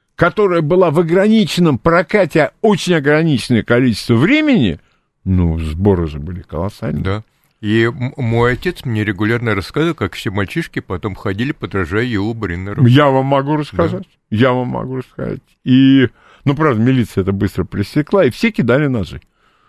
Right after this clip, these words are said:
Speaker 2: Да.
Speaker 1: Во все деревянные поверхности
Speaker 2: То есть,
Speaker 1: и
Speaker 2: как
Speaker 1: так
Speaker 2: ни
Speaker 1: далее.
Speaker 2: странно, как говорил еще товарищ Сталин,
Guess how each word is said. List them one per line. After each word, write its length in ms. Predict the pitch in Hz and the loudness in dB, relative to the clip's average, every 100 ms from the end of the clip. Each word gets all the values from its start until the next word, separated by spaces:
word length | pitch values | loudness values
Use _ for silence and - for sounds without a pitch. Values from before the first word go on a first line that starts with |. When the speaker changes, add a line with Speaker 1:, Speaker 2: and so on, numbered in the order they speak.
| _ | _
Speaker 2:
Да. 180 | 92 98 | -10 -10
Speaker 1:
Во 240 | 87 87 120 | -4 0 0
все 260 | - 196 | 0 -2
деревянные 680 | 160 139 123 123 135 131 131 | 2 2 4 2 2 0 0
поверхности 1120 | - 107 110 131 - 104 - _ - 92 - - | 0 0 2 0 -2 -6 -6 _ -10 -8 -6 -2
Speaker 2:
То 80 | |
есть, 140 | 123 101 | -2 -2
Speaker 1:
и 20 | |
Speaker 2:
как 140 | 135 | -4
Speaker 1:
так 80 | - | -4
Speaker 2:
ни 140 | 117 120 | -4 -4
Speaker 1:
далее. 20 | |
Speaker 2:
странно, 420 | 98 156 196 160 | -4 -4 -4 -4
как 240 | - 110 | -4 -4
говорил 380 | 98 117 123 123 | -2 -2 0 0
еще 400 | 104 107 - 120 | 0 -2 -4 -6
товарищ 500 | - 107 107 101 - | -4 -2 -2 -2 -6
Сталин, 460 | - - 156 143 78 | -10 -6 -6 -6 -10